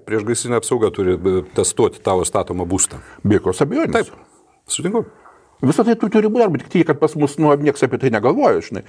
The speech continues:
Speaker 2: Jei-, žinai, jeigu jau pas mus negalvoja, kad, e, normalus darželis ir mokykla turi būti kiekvienam naujam statomam mikrorajone,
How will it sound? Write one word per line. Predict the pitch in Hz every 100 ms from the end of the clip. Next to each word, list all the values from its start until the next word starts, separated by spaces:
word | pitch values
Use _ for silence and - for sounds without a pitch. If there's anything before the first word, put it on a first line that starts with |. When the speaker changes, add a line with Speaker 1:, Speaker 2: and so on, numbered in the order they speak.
| - -
Speaker 2:
Jei-, | 156 165 - -
žinai, | 175 160
jeigu | 208 196
jau | 147
pas | 190
mus | 220 -
negalvoja, | 135 135 147 170 139
kad, | 123 -
e, | 139 123 127
normalus | 127 127 139 156 120
darželis | 117 139 135 107
ir | 117
mokykla | 113 113 131 131
turi | 123
būti | 120 117
kiekvienam | - 123 135
naujam | 117 120 123
statomam | - 131 120 110
mikrorajone, | 117 127 117 113 95 98